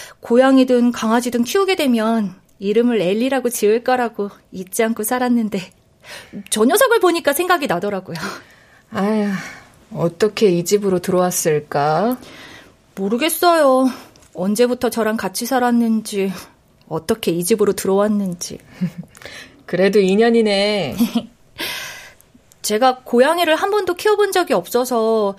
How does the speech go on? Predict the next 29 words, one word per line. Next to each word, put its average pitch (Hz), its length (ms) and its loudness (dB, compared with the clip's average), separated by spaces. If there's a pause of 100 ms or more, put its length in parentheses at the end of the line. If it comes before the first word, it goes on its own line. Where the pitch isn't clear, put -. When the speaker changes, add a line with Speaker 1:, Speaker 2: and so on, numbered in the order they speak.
(520)
Speaker 1:
병원에선 370 600 0
분명히 294 580 0
아픈 180 320 -4
곳이 339 200 -2
없다고 349 460 0
했는데 302 380 -2 (600)
계속 226 280 -4
저렇게 226 360 -4
소파 359 400 0
아래서 403 220 2
안 185 180 0
나오니까 208 880 0 (400)
제가 208 360 -4
뭘 190 440 -4
잘못하고 269 600 0
있는 311 240 0
건가 226 300 0
해서. 226 360 -6 (1000)
지대리님이 359 800 2
고양이 294 340 0
두 269 140 -2
마리 349 240 2
키우는 330 340 0
집사라는 302 560 2
얘기 233 200 0
들었던 233 360 -2
기억이 233 280 -2
나서. 226 340 -2 (400)
Speaker 2:
아. 185 120 -8